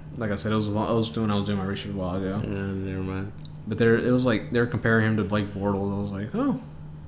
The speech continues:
Speaker 1: well, I like Blake Bortles."
Speaker 2: Yeah, his first year, I was like, "Meh." But it's, like, last year,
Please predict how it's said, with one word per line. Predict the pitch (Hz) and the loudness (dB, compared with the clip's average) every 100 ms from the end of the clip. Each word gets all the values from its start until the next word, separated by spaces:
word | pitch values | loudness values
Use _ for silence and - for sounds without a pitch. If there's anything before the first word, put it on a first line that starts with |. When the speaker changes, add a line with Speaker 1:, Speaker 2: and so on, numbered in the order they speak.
| - - | -14 -12
Speaker 1:
well, | 120 | -6
I | 170 | -2
like | 107 | -2
Blake | 92 87 | -2 -4
Bortles." | 76 82 107 127 - - - - - - - - - - - - - - - - - - - - | -4 -4 -4 -4 -10 -12 -14 -12 -12 -12 -12 -12 -12 -12 -12 -12 -14 -14 -14 -14 -14 -14 -14 -6
Speaker 2:
Yeah, | 113 110 | 0 2
his | 107 113 | 2 2
first | 135 143 | 4 4
year, | 165 151 143 | 6 8 6
I | 110 113 | 6 6
was | |
like, | 110 104 - - - - | 8 6 2 -12 -14 -6
"Meh." | 117 135 139 - - - | 2 4 4 2 -8 -4
But | - 104 | 6 6
it's, | 104 101 - - | 6 2 -6 -8
like, | 80 90 87 90 | -6 -4 -4 -2
last | 98 113 117 - | 0 0 -2 4
year, | 127 131 131 131 | 6 8 6 2